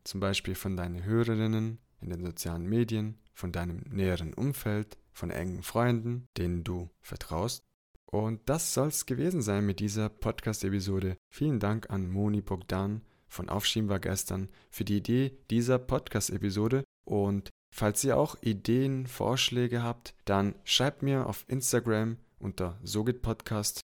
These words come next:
und wir gestalten eine Podcast-Episode nach deinen Ideen, Wünschen und Fragen.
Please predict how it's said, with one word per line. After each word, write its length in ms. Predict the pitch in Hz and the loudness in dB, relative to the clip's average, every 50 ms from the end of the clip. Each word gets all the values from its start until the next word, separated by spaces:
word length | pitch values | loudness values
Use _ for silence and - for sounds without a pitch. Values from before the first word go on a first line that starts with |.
| _ _ - | _ _ -6
und 340 | - 101 101 101 98 - - | -2 -2 0 0 -2 -2 0
wir 140 | 147 175 180 | 0 2 2
gestalten 520 | 165 143 - - 98 101 104 101 104 82 | 2 0 2 2 4 2 2 2 0 -2
eine 220 | - 107 120 123 113 | 0 0 0 0 0
Podcast-Episode 1000 | - - 110 - - - 104 - - - 92 101 90 101 98 95 92 90 90 - - _ _ _ _ - | -2 -4 -4 -4 -4 -4 -4 -4 -4 -4 -4 -4 -4 -2 -2 -2 -2 -2 -4 -6 -10 _ _ _ _ -10
nach 160 | - 82 80 - _ - | -8 -8 -8 -6 _ 0
deinen 380 | 90 90 104 117 123 123 113 | 2 4 4 4 4 2 2
Ideen, 640 | - - 95 - - 98 101 104 101 101 98 101 98 | 0 -2 -4 -2 0 2 2 2 2 0 -2 -4 -6
Wünschen 720 | 95 90 98 101 107 107 - - - 104 101 101 101 - - - | -6 0 2 2 4 4 4 4 4 2 0 0 -2 -4 -8 -8
und 180 | 95 90 82 - | -8 -6 -6 -6
Fragen. 500 | - - 78 85 87 85 87 - - | -6 -2 0 0 0 0 -2 -6 -10